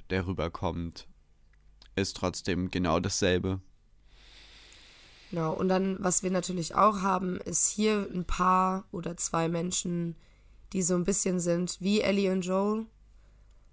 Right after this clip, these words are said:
Speaker 2: So, Henry ist die Vaterfigur, obwohl er nicht wirklich der Vater ist.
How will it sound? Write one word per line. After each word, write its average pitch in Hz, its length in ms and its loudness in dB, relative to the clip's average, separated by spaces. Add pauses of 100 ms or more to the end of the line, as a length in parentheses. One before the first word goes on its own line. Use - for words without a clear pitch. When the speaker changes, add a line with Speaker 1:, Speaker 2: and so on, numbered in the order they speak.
(140)
Speaker 2:
So, 175 320 2
Henry 202 440 4
ist 196 160 2
die 185 60 -2
Vaterfigur, 196 800 2
obwohl 185 280 0
er 180 60 2
nicht 185 160 -2
wirklich 185 240 -6
der 180 100 -4
Vater 170 380 -4
ist. - 460 2